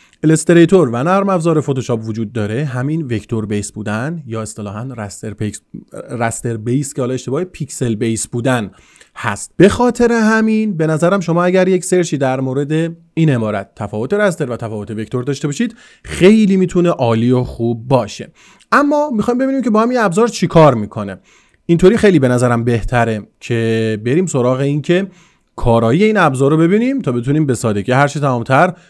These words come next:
با این ابزار کار بکنیم. خب ما وقتی که این ابزار رو فعال بکنیم، چند ثانیه روش تاچ می‌کنم.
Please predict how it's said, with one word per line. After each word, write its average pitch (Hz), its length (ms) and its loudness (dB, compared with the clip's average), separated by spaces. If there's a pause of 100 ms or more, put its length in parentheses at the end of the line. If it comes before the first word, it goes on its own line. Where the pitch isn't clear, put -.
(160)
با 117 140 0
این 151 120 2
ابزار 156 460 2
کار 113 640 0 (160)
بکنیم. 104 480 0 (220)
خب - 120 2
ما 240 100 6
وقتی 269 260 4
که 262 100 0
این 269 140 2
ابزار 185 340 4
رو 180 80 6
فعال 180 360 8
بکنیم، 175 400 0
چند 190 180 0
ثانیه 151 200 2
روش 147 160 -2
تاچ 135 240 0
می‌کنم. 196 340 0